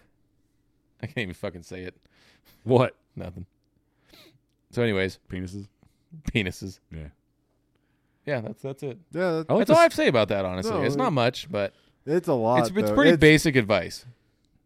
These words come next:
Speaker 3: But it's advice that needs to be out there.
Speaker 2: No one's
Speaker 1: I
Speaker 2: gonna
Speaker 1: agree.
Speaker 2: listen, no one's gonna listen to it.
Speaker 3: Well,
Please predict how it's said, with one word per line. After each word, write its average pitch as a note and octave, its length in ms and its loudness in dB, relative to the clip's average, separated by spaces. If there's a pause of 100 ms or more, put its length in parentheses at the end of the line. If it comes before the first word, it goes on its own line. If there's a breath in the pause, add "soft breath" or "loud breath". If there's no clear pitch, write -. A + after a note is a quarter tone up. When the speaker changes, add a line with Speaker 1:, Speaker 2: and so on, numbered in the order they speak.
Speaker 3:
But E3 180 0
it's - 300 -8 (300)
advice C3 520 -4
that C3 120 -10
needs C3 320 -4
to - 120 -16
be A2 160 -4
out G#2+ 260 -6
there. - 240 -16 (580)
Speaker 2:
No G2+ 140 -10
one's F#2 120 -10
Speaker 1:
I G#2+ 40 -4
Speaker 2:
gonna A#2 80 -2
Speaker 1:
agree. D3+ 160 -8
Speaker 2:
listen, D3 120 -12
no A2+ 80 -8
one's F#2+ 140 -12
gonna E2 100 -18
listen D2 200 -20
to D2 60 -20
it. D#2+ 80 -20 (800)
Speaker 3:
Well, D#3 340 -6